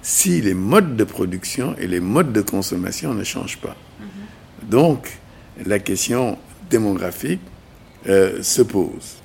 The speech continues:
Speaker 1: aujourd'hui en Afrique parce que nous avons une population jeune, et une population jeune, c'est une population qui a beaucoup de besoins.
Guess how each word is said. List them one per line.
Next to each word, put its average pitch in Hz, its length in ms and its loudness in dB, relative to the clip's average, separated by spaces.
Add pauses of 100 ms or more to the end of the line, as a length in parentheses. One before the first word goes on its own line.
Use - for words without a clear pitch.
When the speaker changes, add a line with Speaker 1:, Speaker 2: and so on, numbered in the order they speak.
Speaker 1:
aujourd'hui 92 760 -2
en 95 140 -2
Afrique 170 400 -4 (680)
parce 127 340 0
que 117 300 4 (260)
nous 104 180 2
avons 113 280 4
une 95 140 2
population 92 680 -4
jeune, 139 440 2 (440)
et 104 140 6
une 95 220 -2
population 87 680 -4
jeune, 107 340 0
c'est 90 200 -2
une 92 100 -2
population - 600 -6
qui 151 140 -4
a 87 40 0
beaucoup 113 500 0
de 113 120 4
besoins. 123 480 6